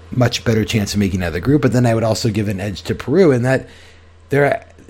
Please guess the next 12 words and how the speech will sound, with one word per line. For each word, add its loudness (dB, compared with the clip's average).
they're 2
gonna -2
have -2
more 0
fun 2
group -2
stage -4
matchups -4
than, -2
uh, -6
Uruguay 0
will. -14